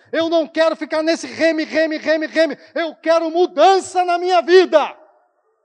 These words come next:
Segunda coisa, eu vou olhar pra Jesus. Eu não vou olhar pra pastor, eu não vou olhar pra igreja, eu não vou olhar, eu vou até frequentar uma igreja porque é bom, a Bíblia diz que a gente tem,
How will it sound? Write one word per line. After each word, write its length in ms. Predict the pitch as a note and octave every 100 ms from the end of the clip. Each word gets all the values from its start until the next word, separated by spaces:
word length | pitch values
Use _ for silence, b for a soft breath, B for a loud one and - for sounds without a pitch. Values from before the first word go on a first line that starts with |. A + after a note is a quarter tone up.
| _ _ _ _ _ _ _ _ _ _ _ _ _ _ _
Segunda 520 | - E4 F4+ G#4 F#4
coisa, 560 | - D4+ C4 F#3 D#3+ - _ -
eu 200 | B3+ G#3+
vou 220 | D3+ C4+
olhar 300 | A3+ F#3+ C4
pra 240 | - - B3+
Jesus. 640 | D3+ G#3 C#4+ - D#3+ A#2
Eu 80 | D#3+
não 120 | F#3
vou 100 | E3+
olhar 160 | D#3 D3+
pra 120 | C#3+
pastor, 540 | A#2 G#2+ _ B2 C#3 _ _ _
eu 120 | F3+ F3
não 120 | D#3
vou 100 | C#3+
olhar 160 | C3+
pra 120 | C3 A2
igreja, 480 | G#2+ A#2 B2 A#2 A2+ _ -
eu 100 | F#3+
não 140 | E3+
vou 120 | D#3
olhar, 280 | C#3 D3+ -
eu 160 | F3+ G#3
vou 140 | F3+
até 200 | D4 D#4
frequentar 380 | E4+ F4 D#4 C#4+
uma 120 | D4+
igreja 360 | A#3 F#3 C4 C#4
porque 180 | - E4
é 40 |
bom, 220 | B3+ B3
a 60 | B3
Bíblia 240 | G3 A#3
diz 100 | G3+
que 80 | -
a 40 | B3
gente 140 | A#3+
tem, 200 | F#3 C#3